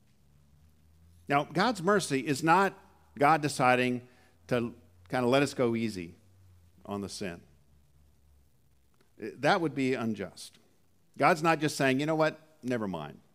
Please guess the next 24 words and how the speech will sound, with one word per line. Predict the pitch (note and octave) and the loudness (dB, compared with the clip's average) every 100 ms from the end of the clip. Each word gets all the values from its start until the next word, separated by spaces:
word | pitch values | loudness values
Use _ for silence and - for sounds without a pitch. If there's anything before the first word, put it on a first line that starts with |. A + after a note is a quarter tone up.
| _ _ _ - | _ _ _ -6
It's | C#3+ C3+ | -4 -2
okay. | A#2+ F#2 D2+ - _ | -4 -6 -12 -12 _
We | - A#2+ | -2 0
all | B2 | 2
make | A#2+ A2+ - | 0 -4 -8
mistakes." | - - - _ - - _ _ _ _ _ | -16 -14 -18 _ -20 -20 _ _ _ _ _
That's | A2+ C#3 - | -6 -6 -6
not | E3 A#2+ | -10 -8
God's | A2+ G#2+ | -10 -8
mercy. | A2+ C#3 - - _ _ _ _ _ _ _ _ _ _ _ _ - | -10 -12 -12 -20 _ _ _ _ _ _ _ _ _ _ _ _ -6
Because | C3+ D3+ | -2 0
God | C3 D#3 E3+ | 2 0 0
is | A2 | -6
just, | - B2 D#3 - - - _ _ _ _ _ _ - | -8 -10 -10 -14 -20 -20 _ _ _ _ _ _ -12
and | A2 | -4
therefore | B2+ F3 - A2 G#2 B2+ C#3+ _ - | -2 -2 -2 -2 -2 -4 -10 _ -16
sin | - D#3+ A#2+ | -10 -8 -6
must | A#2+ C3+ E3+ - | -4 -6 -8 -10
be | G#2 G#2 B2+ - _ _ | -8 -8 -10 -16 _ _
paid | D3+ F3+ | -12 -12
for. | - F2+ | -10 -8
It | A2 | -6
demands | B2+ D3+ A3 F3 | -8 -6 -8 -8
justice. | F#2+ G#2 D#3 - C2+ - - | -10 -12 -12 -18 -20 -20 -20